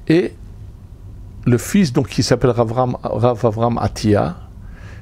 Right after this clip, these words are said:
m'a raconté un jour, on était, ça fait très, très longtemps de cela, m'a raconté un témoignage, et par la suite, je lui ai demandé de me l'écrire, il me l'a écrit, donc j'ai la lettre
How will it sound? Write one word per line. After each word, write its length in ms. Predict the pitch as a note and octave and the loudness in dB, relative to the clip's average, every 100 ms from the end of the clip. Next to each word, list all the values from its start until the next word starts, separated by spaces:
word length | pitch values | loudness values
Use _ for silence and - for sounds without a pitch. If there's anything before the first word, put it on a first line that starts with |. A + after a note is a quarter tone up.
| - | 0
m'a 140 | B2 | 2
raconté 560 | C3+ D#3 - B2+ - C#3 | 2 0 -2 -2 2 2
un 140 | C#3 | 2
jour, 260 | A2 A2+ B2 | 2 0 0
on 140 | B2 A2 | 2 2
était, 380 | - G#2+ F#2+ | 2 2 2
ça 160 | F#2+ - | 0 -4
fait 260 | - G#2+ - | 0 0 0
très, 300 | - - D#3 | -6 0 0
très 160 | - A#2 | 2 0
longtemps 320 | G#2+ - G2+ | 0 0 0
de 100 | G#2 | 0
cela, 360 | - C3+ D3+ F#3 - - - - - - - - - - | 0 0 0 0 -10 -18 -18 -18 -18 -18 -16 -16 -10 2
m'a 140 | B2+ | 2
raconté 480 | C#3+ D#3 C#3+ A#2+ D#3+ | 2 -2 -4 0 2
un 80 | A#2+ | 2
témoignage, 720 | - A2 G#2 G2+ A2 D3+ C#3 - - - - | 2 2 4 4 2 0 -6 -14 -18 -8 -2
et 60 | |
par 220 | - C#3 B2 | 0 2 2
la 140 | A#2 | 0
suite, 320 | - E3 D3+ | 0 0 4
je 80 | A#2+ | 4
lui 180 | A2+ A#2 | 4 4
ai 40 | |
demandé 580 | A2 D3+ C#3+ A#2+ A#2 B2+ | 4 2 4 2 4 4
de 100 | A2+ | 4
me 160 | G#2+ G2+ | 4 4
l'écrire, 420 | F#2+ - C#3+ B2 | 2 2 2 2
il 60 | |
me 160 | G#2+ A2 | 4 4
l'a 140 | G#2 | 4
écrit, 280 | F2 - D3 | 2 0 0
donc 220 | B2 G#2+ | 2 2
j'ai 140 | F#2+ G#2+ | 4 4
la 120 | G2+ | 4
lettre 440 | B2 B2+ - - | 2 0 -6 -16